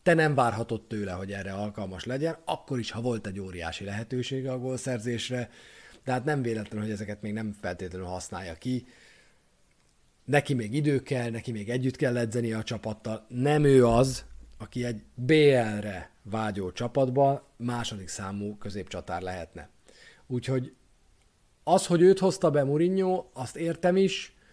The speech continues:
meg rávilágít a csapat problémáira a középcsatár poszton szerintem. És aztán hiába jött ő be, ugyanúgy ment a szarpaszírozás, ugye volt a kapufája a Sampdoriának,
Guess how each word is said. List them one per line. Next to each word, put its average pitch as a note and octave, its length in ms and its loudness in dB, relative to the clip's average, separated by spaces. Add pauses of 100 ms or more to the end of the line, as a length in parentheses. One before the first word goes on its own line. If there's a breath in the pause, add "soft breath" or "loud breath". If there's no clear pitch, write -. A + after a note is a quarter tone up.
(220 soft breath)
meg B2 300 -2
rávilágít G#2+ 640 0
a G#2 40 -6
csapat G#2 280 -6
problémáira F2+ 760 -6
a E2 100 -8
középcsatár E2+ 640 -12
poszton - 340 -14
szerintem. C2 540 -14 (760)
És - 80 -6
aztán D#3+ 180 2
hiába F#3+ 320 6
jött C#3 300 4
ő G#2+ 100 2
be, D3+ 280 4 (360 loud breath)
ugyanúgy C3 340 2
ment A2 200 -4
a A2 40 -8
szarpaszírozás, A#2 1000 -2
ugye A2 160 -8
volt A2+ 300 -4
a G2+ 260 -8 (120)
kapufája A2 580 -4
a F#2+ 40 -14
Sampdoriának, B2 920 -2